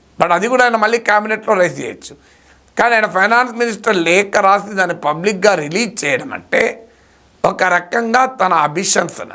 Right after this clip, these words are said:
తన డిస్‌అప్రూవల్. ఒక సీనియర్ క్యాబినెట్ మంత్రి,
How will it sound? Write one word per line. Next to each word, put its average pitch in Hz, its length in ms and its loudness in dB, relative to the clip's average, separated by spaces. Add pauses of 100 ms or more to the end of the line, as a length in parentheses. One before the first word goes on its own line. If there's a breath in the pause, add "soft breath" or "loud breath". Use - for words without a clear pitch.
(140)
తన 143 180 0
డిస్‌అప్రూవల్. 180 960 -2 (480 soft breath)
ఒక 170 120 -4
సీనియర్ 196 460 0 (100)
క్యాబినెట్ 175 440 2
మంత్రి, 175 460 -2